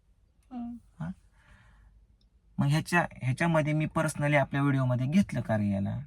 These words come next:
Speaker 2: नाही घेतलं. मग एक तुमचा सगळ्यांचा जो गैरसमज आहे, पुन्हा एकदा एवढं सगळं पूजाला बोलून घेतलं, तर मी घेतलेलं नाहीये. पुन्हा पुन्हा मी सांगतो. आणि बरेच लोक मला म्हणले की, "हा,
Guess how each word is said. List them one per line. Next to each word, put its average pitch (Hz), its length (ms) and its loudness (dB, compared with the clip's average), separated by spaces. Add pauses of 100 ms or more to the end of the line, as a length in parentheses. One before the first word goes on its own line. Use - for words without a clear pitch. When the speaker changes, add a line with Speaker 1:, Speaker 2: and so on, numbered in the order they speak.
(380)
Speaker 2:
नाही 127 300 4
घेतलं. - 340 -6 (1500)
मग 175 200 4 (440)
एक - 220 -2 (300)
तुमचा 147 280 0
सगळ्यांचा 151 400 2
जो 131 120 0
गैरसमज 123 580 0
आहे, 107 220 2
पुन्हा 123 360 2
एकदा 117 220 6
एवढं 117 260 4
सगळं 110 200 -2
पूजाला 107 360 0
बोलून 107 200 2
घेतलं, 117 320 -2
तर 127 60 -2
मी 135 160 -2
घेतलेलं 135 420 -4
नाहीये. 135 340 -4 (340)
पुन्हा 123 220 0
पुन्हा 113 220 -2
मी 107 100 -4
सांगतो. 113 420 -8 (960)
आणि 113 140 4
बरेच 160 380 6
लोक 175 220 2
मला 151 260 8
म्हणले 143 260 2
की, - 160 -6
"हा, 131 300 2